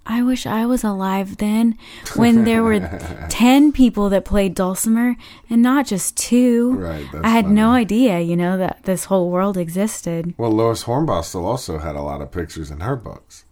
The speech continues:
Speaker 1: I never had any of her books.
Speaker 2: Well, they were black and white, and I, um,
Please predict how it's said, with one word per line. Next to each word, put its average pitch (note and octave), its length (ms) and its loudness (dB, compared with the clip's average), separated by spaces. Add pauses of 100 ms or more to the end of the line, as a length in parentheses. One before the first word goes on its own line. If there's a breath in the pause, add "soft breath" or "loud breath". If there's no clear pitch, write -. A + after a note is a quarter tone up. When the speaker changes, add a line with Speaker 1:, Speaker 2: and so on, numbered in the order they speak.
Speaker 1:
I G3+ 200 2
never D#4+ 260 4
had B3+ 220 0
any B3 220 6
of F3+ 80 0
her F3+ 140 -2
books. E3+ 220 -6
Speaker 2:
Well, G#2+ 100 0
they G#2 120 0
were A2 140 -2
black G2 340 -2
and C3+ 120 -2
white, F2+ 360 -4
and F2+ 260 -8
I, B2 380 -4
um, E2 460 -8